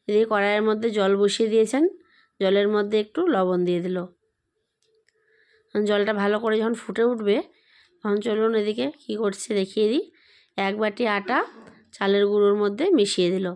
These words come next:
এখানে আড়াই বাটির মতো চালের গুঁড়ো আছে, ভালো করে আটাটা দিয়ে মিশিয়ে নিল, তাহলে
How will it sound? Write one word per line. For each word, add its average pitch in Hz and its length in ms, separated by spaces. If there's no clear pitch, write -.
এখানে 220 280
আড়াই 214 280
বাটির 226 280
মতো 226 180
চালের 202 360
গুঁড়ো 214 220
আছে, 214 280
ভালো 185 220
করে 214 160
আটাটা 202 280
দিয়ে 233 160
মিশিয়ে 208 340
নিল, 214 160
তাহলে 196 360